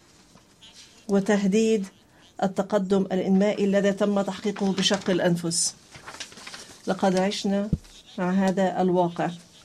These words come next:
ظواهر الجوية غير منتظمة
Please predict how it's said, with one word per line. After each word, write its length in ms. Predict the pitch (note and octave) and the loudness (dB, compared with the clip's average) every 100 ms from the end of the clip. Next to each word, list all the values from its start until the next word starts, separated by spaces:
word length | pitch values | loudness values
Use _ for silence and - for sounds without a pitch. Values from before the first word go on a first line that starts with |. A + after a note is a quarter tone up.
| - - - - - - _ _ - - - - _ F3+ | -20 -20 -20 -20 -20 -20 _ _ -20 -20 -20 -20 _ 2
ظواهر 640 | F#3+ G3 G#3 G#3 G3 - | 4 6 4 2 0 2
الجوية 760 | G3 E3+ G3 F#3 G3+ G#3 G3+ G#3 - _ _ _ _ _ _ - - - - - - - - - - - - | 0 2 2 2 2 4 2 0 -12 _ _ _ _ _ _ -20 -20 -20 -20 -20 -20 -20 -20 -20 -20 -20 -2
غير 280 | G3 G#3 G3 | 2 4 4
منتظمة 640 | G3 F#3+ G#3 G3 G3 | 4 4 2 4 2